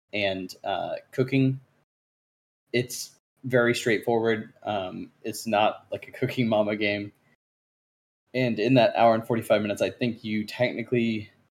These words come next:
cook maybe five, five, six different items. Um, it's a, it is a pretty cool situation in how it works. Um, as at the beginning of the game,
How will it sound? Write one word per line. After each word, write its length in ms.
cook 300
maybe 400
five, 580
five, 380
six 420
different 320
items. 440
Um, 420
it's 240
a, 340
it 120
is 120
a 60
pretty 360
cool 480
situation 560
in 60
how 140
it 100
works. 340
Um, 380
as 420
at 160
the 60
beginning 320
of 100
the 80
game, 400